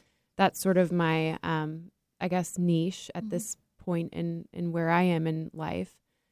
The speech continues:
Speaker 1: Um, and I also work for the Gottman Institute on a part-time basis. So I, I help,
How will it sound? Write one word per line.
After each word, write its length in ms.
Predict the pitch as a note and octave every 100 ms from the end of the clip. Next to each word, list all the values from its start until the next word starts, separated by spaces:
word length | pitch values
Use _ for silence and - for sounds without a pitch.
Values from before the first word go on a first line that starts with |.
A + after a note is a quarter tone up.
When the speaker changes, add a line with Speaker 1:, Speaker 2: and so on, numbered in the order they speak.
| _ _ -
Speaker 1:
Um, 400 | F3 E3+ D#3+ E3+ -
and 220 | F#3+ F3+
I 160 | F3 -
also 300 | F#3+ - G#3
work 240 | F3+ -
for 100 | F3+
the 80 | E3+
Gottman 300 | D#3 D#3 D#3+
Institute 460 | D#3+ D3+ - D#3 -
on 80 |
a 80 | D#3
part-time 400 | - - - D#3+
basis. 640 | D3+ - - - - - -
So 380 | - E3 D#3 D#3+ -
I, 220 | F3 E3 E3 -
I 120 | E3+
help, 300 | D#3+ F3 -